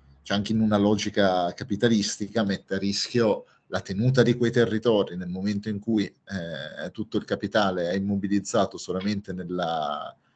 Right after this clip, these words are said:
nella rendita immobiliare, la stagnazione economica è l'unica cosa che ne può risultare. Eh, infatti si ve-, si verifica in Trentino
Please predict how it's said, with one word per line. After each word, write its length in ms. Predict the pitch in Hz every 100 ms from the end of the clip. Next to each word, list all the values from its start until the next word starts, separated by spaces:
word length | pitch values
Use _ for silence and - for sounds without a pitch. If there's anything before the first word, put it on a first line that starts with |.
| _ _ _
nella 320 | 98 92 98
rendita 960 | 104 104 101 98 95 95 92 87 90 87
immobiliare, 1040 | 90 95 87 95 95 80 98 110 113 - _ _ _ _ _ _ 87 80 60 67
la 180 | 90 90
stagnazione 640 | - 95 92 - 110 98
economica 540 | 95 117 92 90 101 92
è 20 |
l'unica 420 | 101 107 101 104
cosa 320 | - 104 110
che 120 | -
ne 120 | 92 90
può 160 | 98
risultare. 720 | 92 - 85 - 104 95 - - _ _ _ _ _ _
Eh, 300 | 90 82 87
infatti 840 | 107 - 107 - - 127 135 135 - - _ _ _ -
si 240 | - 113
ve-, 320 | 101 98 95
si 180 | 87 -
verifica 460 | 95 117 110 101 101
in 120 | 98
Trentino 760 | 107 104 101 110 104 92 76